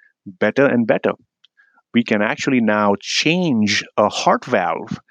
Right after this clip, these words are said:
by simple catheter-based procedures. You know, many, many years ago,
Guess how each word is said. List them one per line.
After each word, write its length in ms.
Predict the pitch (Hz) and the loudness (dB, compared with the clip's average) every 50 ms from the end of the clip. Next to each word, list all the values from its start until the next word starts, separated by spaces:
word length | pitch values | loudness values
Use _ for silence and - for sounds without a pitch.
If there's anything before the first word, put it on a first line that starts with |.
| - - _ _ _ _ _ _ | -20 -20 _ _ _ _ _ _
by 300 | - 110 101 98 101 101 101 | 0 2 2 2 2 0 -2
simple 500 | - - - 135 135 123 135 131 127 117 - | -2 0 0 0 0 2 2 2 2 0 -2
catheter-based 960 | - 123 117 123 - - - 135 131 123 117 104 110 113 117 113 - - - - | -2 -2 -2 -2 -4 -4 0 2 2 2 2 2 2 2 2 2 0 -2 -4 -4
procedures. 720 | - 117 - - 170 196 190 - - 95 98 - - - - | -6 -6 -4 -4 -4 -4 -4 -2 -4 -4 -4 -4 -6 -6 -6
You 60 | - | -6
know, 80 | 107 98 | -8 -6
many, 200 | 95 104 110 110 | -4 -4 -2 -2
many 160 | 107 107 107 | 0 0 0
years 300 | 107 113 131 147 - - | 0 2 0 0 0 0
ago, 400 | 120 107 113 107 104 104 104 101 | 0 2 4 4 4 4 2 2